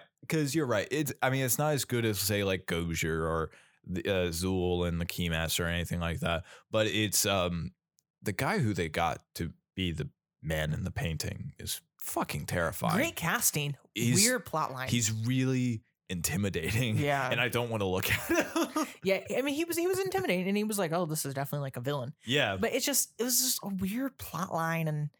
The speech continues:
Speaker 2: I don't know.
Speaker 1: Yeah, that's fair.
Speaker 2: And it was like, "We're gonna raise the new ruler, and you're gonna be the mommy." And it was like, "This is just fucking weird.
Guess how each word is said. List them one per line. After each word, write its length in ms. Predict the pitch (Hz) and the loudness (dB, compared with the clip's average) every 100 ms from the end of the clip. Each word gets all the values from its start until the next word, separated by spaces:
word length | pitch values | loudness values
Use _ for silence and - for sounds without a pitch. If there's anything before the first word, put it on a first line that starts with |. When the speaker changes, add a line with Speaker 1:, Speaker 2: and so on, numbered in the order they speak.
| _ _ _ _ | _ _ _ _
Speaker 2:
I 160 | - 170 | 0 0
don't 120 | 139 | 0
know. 400 | 135 143 143 143 135 101 | 0 0 0 -2 -4 0
Speaker 1:
Yeah, 200 | 110 117 | 2 4
that's 240 | 110 - | 2 0
fair. 180 | 101 98 | 2 2
Speaker 2:
And 80 | 185 | 4
it 40 | |
was 180 | 190 185 | 4 2
like, 240 | 170 160 - - - | 2 -2 -8 -16 -2
"We're 180 | 185 196 | 0 2
gonna 180 | 208 | 0
raise 720 | 170 151 185 185 180 170 160 151 | 0 0 2 4 2 2 -2 -2
the 100 | 165 | 0
new 320 | 175 175 160 | 2 2 0
ruler, 540 | 156 180 170 165 156 | 2 2 2 2 0
and 100 | 147 | 0
you're 140 | 156 170 | 0 0
gonna 160 | 165 | -2
be 120 | 156 | 0
the 120 | 156 147 | -2 0
mommy." 500 | 151 156 160 156 151 | 0 0 0 -2 -2
And 80 | |
it 40 | 143 | -4
was 100 | 143 | -4
like, 100 | 143 | -4
"This 200 | 151 - | -2 -2
is 60 | 147 | 0
just 160 | - | -2
fucking 260 | 143 135 131 | -2 -4 -4
weird. 280 | 135 135 | -2 -4